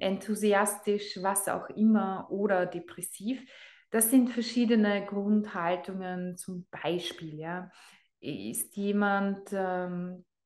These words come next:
hat jemand eine gewisse Art zu gehen? Es gibt tausend verschiedene Arten zu gehen. Und diese Arten zu gehen sagen auch etwas aus. Hat jemand eher hängende Schultern?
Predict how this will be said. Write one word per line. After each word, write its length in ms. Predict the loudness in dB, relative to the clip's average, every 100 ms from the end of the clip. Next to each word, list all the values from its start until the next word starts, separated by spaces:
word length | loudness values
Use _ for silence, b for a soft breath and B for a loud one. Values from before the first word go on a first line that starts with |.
| _ _ -20
hat 280 | -2 0 0
jemand 420 | 0 2 2 0
eine 420 | -4 -4 -2 -4 -6
gewisse 460 | -2 -2 -2 -2
Art 400 | -2 0 -2 -4 -10 -10
zu 180 | -6 -2
gehen? 480 | 2 2 2 -2 B B B
Es 100 | -10
gibt 220 | -10 0
tausend 380 | 2 2 0 -4
verschiedene 560 | -8 -8 -6 -4 -2
Arten 420 | -2 -2 -2 -2 -2
zu 180 | -6
gehen. 460 | -4 -6 -6 -8 -10 B B B -2
Und 280 | -2 -2 -10 -20 -4
diese 400 | -2 2 0 0
Arten 400 | -6 -4 -2 -2
zu 160 | -2
gehen 320 | -6 -4 0 0
sagen 320 | 0 -4 -6
auch 260 | -4 -4
etwas 360 | -6 -10 -12 -8
aus. 400 | -4 -4 -4 -6
Hat 180 | -8 -8
jemand 320 | -10 -10 -10
eher 220 | -6 -6
hängende 420 | -2 0 0 -2
Schultern? 440 | -6 -8 -6 -8